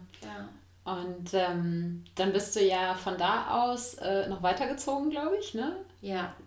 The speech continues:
Speaker 1: dann war aus, nee, Neuseeland war dann auf jeden Fall noch mal
Speaker 2: Ja.
Speaker 1: auf der Station, ähm, wo ich, äh, ja, das war dann zwischen wieder zurück nach Deutschland gehen,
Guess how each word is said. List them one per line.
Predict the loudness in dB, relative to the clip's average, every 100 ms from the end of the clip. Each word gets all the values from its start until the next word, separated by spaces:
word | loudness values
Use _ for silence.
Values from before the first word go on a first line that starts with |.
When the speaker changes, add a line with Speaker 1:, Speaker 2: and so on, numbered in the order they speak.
| -6
Speaker 1:
dann | -4 -2 0
war | 2 0 0
aus, | -6 -10
nee, | -4 0 0
Neuseeland | 0 2 4 4 2
war | 2 0
dann | 0 -4
auf | -6
jeden | -6 -8 -2
Fall | -2 -2
noch | -4 -6
mal | -4 -4 -4 -8 -14
Speaker 2:
Ja. | -12 -12 -14 -20 -20 -20 -16 -14 -12 0
Speaker 1:
auf | 0 2
der | 0
Station, | 2 0 2 2 2 0 -6 -10 -14 -16 -16 -2
ähm, | 4 6 6 6 4 2 6
wo | 8 8 6
ich, | 4 2 2 -8 -6 -2
äh, | 0 2 0 -2 -4 -4
ja, | 2 4 2 0 -8
das | -6 2
war | 2
dann | 4 0
zwischen | 0 0 2 4 4 4 2 0 -8 -6
wieder | 4 6 6
zurück | 6 4
nach | 4 0 0
Deutschland | 0 2 2 2 6
gehen, | 8 8 6 0